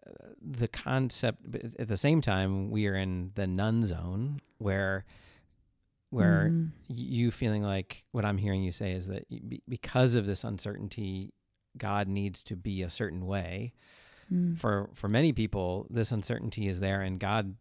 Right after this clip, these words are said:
Speaker 1: isn't. So how does, h-, how does this, as you think about, you know, um, c-, being, uh,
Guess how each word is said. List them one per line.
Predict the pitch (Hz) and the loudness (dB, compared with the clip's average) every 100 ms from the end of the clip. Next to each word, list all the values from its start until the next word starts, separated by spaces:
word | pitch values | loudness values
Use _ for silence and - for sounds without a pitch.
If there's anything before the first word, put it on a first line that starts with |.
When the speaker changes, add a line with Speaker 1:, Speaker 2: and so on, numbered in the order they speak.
| _ _ _ | _ _ _
Speaker 1:
isn't. | 120 120 95 95 - _ _ _ _ _ _ _ _ _ | -2 0 0 -4 -12 _ _ _ _ _ _ _ _ _
So | - | -6
how | 110 139 | -2 2
does, | 156 147 123 - - - | 4 2 0 -6 -10 -20
h-, | - - - | -16 -10 -12
how | - - 139 156 | -10 -2 2 2
does | 143 117 110 117 | 2 0 -6 -10
this, | 110 113 113 - - _ _ _ _ _ _ _ - | -4 -2 -2 -8 -14 _ _ _ _ _ _ _ -6
as | 110 101 | -4 -2
you | 107 | -4
think | - 123 | 0 0
about, | 117 92 95 - - | 0 0 -2 -4 -6
you | 123 | -4
know, | 92 90 - - | -4 -6 -8 -10
um, | 107 92 92 95 - - - - - | -8 -6 -8 -10 -16 -20 -20 -20 -14
c-, | 104 | -12
being, | 101 98 101 95 92 95 _ _ | -8 -4 -2 -2 -6 -10 _ _
uh, | 127 - - | -10 -8 -10